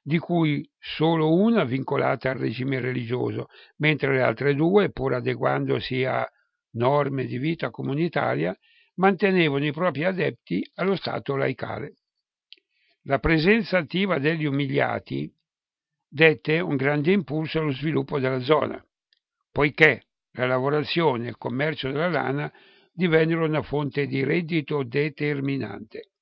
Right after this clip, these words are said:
La prospera situazione consentì ai frati di erigere un secondo convento, più piccolo, dedicato a San Bartolomeo.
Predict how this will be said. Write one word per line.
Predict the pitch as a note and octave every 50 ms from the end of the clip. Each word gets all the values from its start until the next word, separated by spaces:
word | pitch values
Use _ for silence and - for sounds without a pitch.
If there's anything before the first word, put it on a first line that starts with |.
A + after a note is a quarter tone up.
| _ _ _ _ _ _ _ _ _ _ _ _ _ _ _ _ _ _ _ _ -
La | A2 B2
prospera | - - D#3+ F3 F#3 D#3 - - E3 D3+ D3+ C#3+
situazione | - - D3 D#3 D3 - D3+ D3+ C#3 - - D3+ D3 C#3 C3 B2 B2 B2+ B2+ -
consentì | - - C#3+ D3 C3+ - - C#3+ D3+ C3+ - - - C3+ A#2 A#2 C#3 D#3+ - _ _ _ _ _ _ _ _
ai | - E3 F3 G#3+
frati | - - - - - - - - D3 C#3+
di | D3+ F3
erigere | F#3+ F#3+ F3+ F3+ F3+ D#3+ B2+ D#3+ E3 E3+ E3
un | D#3+ D#3 D#3+ D3
secondo | - - - D3 C3+ - - G3+ A3 F#3+ E3 C#3+ C#3+ A#2+
convento, | - - C3 B2+ A#2 A#2 B2 A#2+ A#2 A2+ A2+ - A#2 A2 A2
più | - - C#3 A#2
piccolo, | - F3 E3+ - - - - A#2+ B2 - _ _ _ _ _ _ _ _ _
dedicato | - C#3 D3 D#3 D#3 A3 G3+ - - B2+ C3+ - - D3
a | C3
San | - - B2 C3 B2+ B2
Bartolomeo. | C3 B2 A#2 - B2 B2+ C3 A#2 A#2 A2 G#2+ - - -